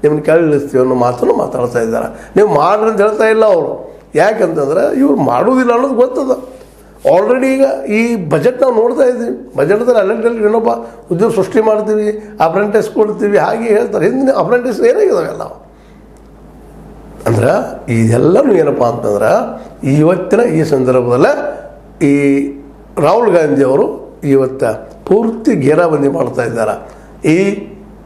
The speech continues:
ಬಿ ಜೆ ಪಿಗರನ್ನು ಅಥವಾ ಈ ಒಂದು ಎನ್ ಡಿ ಎ ಸರ್ಕಾರವನ್ನು, ಮೋದಿ ಅವರನ್ನು. ಮೋದಿ ಅವರು ಈ ಒಂದು ಟೋಟಲ್ ಈ ಡೆವಲಪ್ಮೆಂಟನ್ನು ನೋಡ್ತಾ ಇಲ್ಲ ಅಂತಲ್ಲ, ಆದರೆ ಈ ಸಂದರ್ಭದಲ್ಲಿ ನಮ್ಮ ಈ ರಾಹುಲ್ ಗಾಂಧಿ ಅವರು ಎದುರು ಉತ್ತರ ಕೊಡಲಾರಂತ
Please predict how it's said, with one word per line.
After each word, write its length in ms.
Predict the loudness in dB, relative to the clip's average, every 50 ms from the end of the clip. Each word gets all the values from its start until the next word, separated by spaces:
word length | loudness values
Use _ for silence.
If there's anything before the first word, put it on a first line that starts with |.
| -14 -6 -2
ಬಿ 160 | 0 2 2
ಜೆ 180 | 4 2 2 2
ಪಿಗರನ್ನು 480 | 2 2 2 2 0 0 0 -2 -2
ಅಥವಾ 640 | -4 -4 -12 -10 -6 -6 -2 0 0 0 0 -4 -4
ಈ 160 | -2 0 2
ಒಂದು 260 | 2 2 2 0 -2
ಎನ್ 260 | -4 -2 0 2 2 4
ಡಿ 60 | 4
ಎ 100 | 2 2
ಸರ್ಕಾರವನ್ನು, 580 | 0 -2 -6 -4 -4 -2 0 0 0 0 -2 -4 -6 -16 -20 -20 -20 -12 -4
ಮೋದಿ 320 | 0 2 2 2 2 2 2
ಅವರನ್ನು. 320 | 2 0 0 -4 -6 -10 -12 -16 -20 -20 -20 -20 -20 -20 -14 -4 0
ಮೋದಿ 260 | 2 2 2 4 4
ಅವರು 280 | 4 4 4 4 2 0 -2 -2 -6 -8 -14 -16 -20 -20 -14 -6 -2
ಈ 260 | 0 2 4 4 4
ಒಂದು 280 | 4 4 2 2 0 -4 -6 -6 -14 -18 -20 -20 -20 -20 -20 -20 -20 -20 -10 -4
ಟೋಟಲ್ 420 | 0 0 0 0 0 -2 0 0 0
ಈ 120 | 0 2
ಡೆವಲಪ್ಮೆಂಟನ್ನು 800 | 2 2 2 2 0 0 -2 -4 -2 -2 -2 -2 -4 -6 -4 0
ನೋಡ್ತಾ 300 | 0 0 0 0 0 0
ಇಲ್ಲ 200 | 0 2 0 0
ಅಂತಲ್ಲ, 340 | -2 0 0 0 2 0 0 -2 -8 -16 -14 -6 -2
ಆದರೆ 180 | 0 0 2 0
ಈ 40 | 0
ಸಂದರ್ಭದಲ್ಲಿ 600 | 0 0 0 2 2 2 2 2 0 0 -2 -6 -8 -12 -16 -20 -20 -20 -20 -20 -20 -8 -2
ನಮ್ಮ 220 | 0 0 2 2 2 0 0 -2 -6 -10 -12 -16 -18 -12 -4 -2 0
ಈ 300 | 2 2 2 2 0 0
ರಾಹುಲ್ 340 | 0 2 2 2 2 2
ಗಾಂಧಿ 280 | 2 2 2 2 2 2
ಅವರು 160 | 2 2 2
ಎದುರು 240 | 2 0 0 0 -2
ಉತ್ತರ 280 | -4 -6 -4 -2 -2 0
ಕೊಡಲಾರಂತ 540 | 0 0 0 0 0 0 0 -2 -4 -4